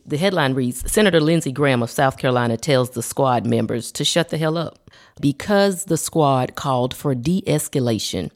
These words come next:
He was saying that they had no clue of what they were talking about and that they were supporting the terroristic behaviors, and that he could almost guarantee that their other Democratic, uh, Party members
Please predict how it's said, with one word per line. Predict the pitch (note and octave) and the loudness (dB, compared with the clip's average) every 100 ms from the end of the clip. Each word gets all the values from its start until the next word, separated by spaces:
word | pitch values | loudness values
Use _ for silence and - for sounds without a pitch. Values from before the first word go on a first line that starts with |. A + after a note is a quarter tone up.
| _ _ | _ _
He | - G3 F#3 | -8 -4 -2
was | F3+ - | -2 0
saying | D3 C3+ | 0 2
that | B2 A#2 | 0 2
they | C3+ | 0
had | C#3 D#3+ | 2 -2
no | F#3+ G#3 | 0 -4
clue | - D3+ D#3 - _ B2+ | -2 0 0 -6 _ -2
of | C3 | 0
what | C3 | 0
they | C3 | 2
were | D3+ | 0
talking | - D3 B2 B2+ | 0 -2 -2 -4
about | B2 C3 C3 B2+ | -4 -4 -4 -2
and | B2+ | 0
that | C3+ - | -2 0
they | C#3 D3+ | 0 2
were | E3 E3 | 2 -2
supporting | - D#3 - F3 C#3+ C3+ C3 - _ | -4 -6 2 2 2 0 -4 -10 _
the | - | -4
terroristic | - D3 D3 D#3+ D#3+ - F3 - | 0 2 4 2 0 -2 -6 -6
behaviors, | F3 E3+ C3+ B2 B2 A#2+ - - - | -2 0 0 -2 -4 -6 -14 -18 -2
and | C3 C3+ | 0 2
that | C#3 - | 2 0
he | - G#3+ | -4 -2
could | A3 - | -2 0
almost | D#3 D#3+ D#3+ D3+ | -2 -2 -6 -2
guarantee | D3+ D#3+ E3 - G#3 A#2 G#2+ - - - - | -2 -2 -4 -6 -6 -4 -6 -10 -20 -14 0
that | B2+ - | 0 2
their | C#3+ C3 - | 2 2 2
other | E3+ F3+ F#3 | 0 2 -2
Democratic, | D3 D#3 D#3 - D3+ C#3 C3 - _ _ _ _ - | 0 0 -2 -4 -4 -2 -4 -6 _ _ _ _ -6
uh, | B2 A#2+ A#2 A#2 G#1+ - _ _ _ _ | -2 -2 -2 -6 -10 -14 _ _ _ _
Party | - F3 D3 C3+ - | -2 0 0 -2 0
members | B2+ A#2 G#2+ F2+ - | 0 0 -2 -4 -8